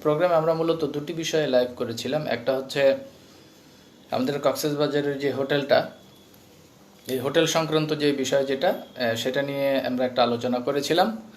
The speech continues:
আর আলোচনা করেছিলাম মূলত আমাদের আলিস সেন্টার কেন্দ্রিক ফিনান্সিয়াল কিছু ক্রাইসিস, এই দুটো বিষয় নিয়ে। তো এগুলো আজকে আবার একটু রিপিট করছি, যা, যা গত লাইভ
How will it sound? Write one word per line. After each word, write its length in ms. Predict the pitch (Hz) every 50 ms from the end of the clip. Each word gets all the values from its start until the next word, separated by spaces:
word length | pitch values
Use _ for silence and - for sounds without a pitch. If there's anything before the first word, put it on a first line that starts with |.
| - - - - - - - - - - - - - - -
আর 220 | 143 139 139 147
আলোচনা 400 | 147 151 147 147 151 160 151 156
করেছিলাম 540 | 151 - 170 165 160 160 160 160 156 151 151
মূলত 300 | 147 147 147 143 147 151
আমাদের 580 | 139 131 131 131 131 139 139 139 135 127 113 - - - - - - - _ - _ -
আলিস 300 | - - 127 143 147 -
সেন্টার 340 | - 156 151 147 151 151 147
কেন্দ্রিক 520 | - - 135 131 127 123 127 127 123 - - - - - - - - - - - - - -
ফিনান্সিয়াল 600 | - 151 151 147 143 143 - - 151 151 151 147
কিছু 280 | 147 - 135 - - 143
ক্রাইসিস, 480 | 147 147 123 113 120 117 - 190 190 -
এই 120 | - 165
দুটো 240 | 156 151 156 160 147
বিষয় 280 | 135 123 117 117 113
নিয়ে। 200 | 110 107 107 104 - -
তো 320 | 151 151 151 151 151 - - -
এগুলো 320 | 160 156 160 - 143 135
আজকে 260 | - 147 - - 160
আবার 180 | 147 143 147 143
একটু 180 | 139 139 147
রিপিট 300 | 139 143 143 156 170 -
করছি, 340 | - 170 156 - - 190 185
যা, 300 | 151 147 143 139 135 131 123
যা 100 | 120 135
গত 280 | 131 123 143 143 143 156 147 147 147 143 143
লাইভ 200 | 131 127 135 135